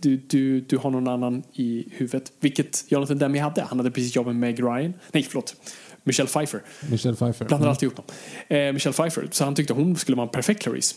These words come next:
Speaker 1: Och det här visste Jodie Foster om. Så hon sa, jag vet att du tänker på någon annan, men jag vill vara ditt andrahandsval. Det här är jätteroligt. Jag har nog aldrig hört om en, eh, skådis som har lobbat för att vara ens andra val <laughs> för någonting. Eh, men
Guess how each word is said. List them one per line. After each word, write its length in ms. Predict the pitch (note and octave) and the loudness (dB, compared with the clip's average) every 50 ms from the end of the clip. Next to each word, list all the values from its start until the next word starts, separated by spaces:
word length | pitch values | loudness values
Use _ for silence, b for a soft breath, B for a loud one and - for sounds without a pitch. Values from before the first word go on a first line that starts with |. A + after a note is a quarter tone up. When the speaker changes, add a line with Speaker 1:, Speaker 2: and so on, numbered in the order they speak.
| - - - | -10 -4 -4
Speaker 1:
Och 100 | D3 C3+ | -2 0
det 60 | - B2 | 0 0
här 100 | B2+ B2+ | 0 0
visste 300 | C3 A#2 - - - B2+ | -2 -2 -4 -2 -4 -4
Jodie 100 | A#2 - | -4 -4
Foster 300 | - C3 C3 - - G3 | -4 -4 -2 0 0 0
om. 100 | C#3+ B2+ | 0 0
Så 80 | - | -2
hon 60 | D3 | 0
sa, 140 | C#3 - C3+ C3 - | 0 0 -2 0 -2
jag 120 | - C3+ | 0 2
vet 220 | E3 G3+ G3+ G3+ - | 2 2 2 0 -2
att 100 | D#3 - | -2 -2
du 60 | - | -2
tänker 320 | - D#3 E3 E3+ E3 - | 0 2 2 2 0 0
på 80 | - F3 | 0 2
någon 220 | E3 D#3+ D3 A#2+ | 2 2 2 0
annan, 260 | A#2 A#2 A#2+ C3 D3 - - | -2 -2 -2 -2 -2 -4 -4
men 320 | - C#3+ C#3+ C#3 C3+ C#3 C#3+ - | 0 2 2 2 2 0 -2 -4
jag 280 | - C3+ B2+ E3+ E3+ F3 | -6 0 2 2 4 4
vill 100 | E3 D#3 | 2 0
vara 360 | C#3 C3+ C#3+ C3+ B2+ B2 - - B B B B B B B | 2 2 2 2 2 -2 -4 -8 B B B B B B B
ditt 200 | _ - B2 - | _ 0 0 2
andrahandsval. 640 | - D3 B2+ A#2+ A#2 A2+ A2+ - C3+ B2 A2 G#2 A2 - B B B B B B B B B B B B B B B B B _ _ | -2 -2 0 0 -2 -2 -2 0 0 0 0 -2 -8 -12 B B B B B B B B B B B B B B B B B _ _
Det 120 | - D#3 | 0 2
här 80 | F3+ G#3 | 2 4
är 40 | |
jätteroligt. 520 | F#3+ E3+ D#3+ C#3+ - D#3 D3 B2+ A#2 A2+ - | 4 2 2 0 2 0 0 0 0 0 0
Jag 120 | D3+ D3 | 0 0
har 60 | D#3 | 0
nog 160 | E3 D3+ D#3 - | 0 0 0 0
aldrig 220 | - C3+ C#3 D3 | 0 0 0 2
hört 220 | C3 E3 E3 D#3 - - | 2 2 0 0 -2 -2
om 160 | - C3+ C3+ | -2 0 2
en, 200 | C3+ B2+ C3 C3+ - - - - - - - A4+ A#4+ - _ | 2 0 0 -2 -4 -12 -20 -20 -18 -12 -12 -12 -12 -6 _
eh, 340 | - C#3 C3 B2 B2 B2 | -2 0 0 0 -2 -2
skådis 360 | A#2 - - - C#3 C3+ C3 B2 | -4 -2 0 0 2 2 2 2
som 100 | C3+ C3 | 2 2
har 80 | C3 | 2
lobbat 380 | C#3 D3+ D3 B2 C3 D#3 D3 - | 2 2 0 2 0 -2 -2 0
för 160 | - C3+ B2 | -2 0 0
att 100 | B2 A#2 | 0 0
vara 120 | B2 A#2 B2 | 0 -2 0
ens 160 | B2+ A#2 - | 0 -2 -2
andra 280 | - D3 B2 A#2+ A#2 A#2+ | 0 0 -2 -2 -2 0
val 280 | A2+ B2 A2 A#2 C3+ | 0 0 0 2 0
<laughs> 680 | C3+ - - - - - - - D#3+ - - F3+ E3 - | 0 -2 -4 -10 -12 -12 -4 -4 -4 0 0 -2 -2 2
för 360 | - E3 - C#3 A#2 D#3 D3+ | -2 0 0 2 0 4 6
någonting. 680 | D#3+ D#3+ D3 - C#3 - - D3+ C3+ C#3 - C#3 - E3 - B3+ A3 - - - - - - - B B F#3+ F3+ G3 F#3+ B B A#3+ A3+ B E3 E3 B - | 6 4 6 2 0 4 4 2 2 4 2 2 0 0 -2 -6 -8 -8 -10 -6 -4 -4 -4 -2 B B 0 0 0 -2 B B 0 0 B -2 -4 B -2
Eh, 80 | D#3 D3 C#3+ C#3+ | 0 0 2 2
men 40 | C#3+ | 2